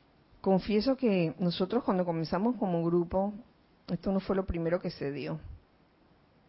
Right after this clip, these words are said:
Se dieron otras cosas. Tal vez porque había que seguir, <laughs> seguir.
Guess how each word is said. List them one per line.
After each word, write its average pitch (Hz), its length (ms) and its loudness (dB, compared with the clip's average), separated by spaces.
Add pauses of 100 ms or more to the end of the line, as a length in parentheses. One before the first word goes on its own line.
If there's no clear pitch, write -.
(580)
Se 180 100 -2
dieron 185 300 4
otras 214 280 -2
cosas. 175 500 -6 (640)
Tal 190 180 4
vez 208 140 4
porque 185 540 0 (260)
había 190 280 2
que 175 360 -2 (880)
seguir, 196 520 2 (340)
<laughs> 262 100 0 (400)
seguir. 185 540 -2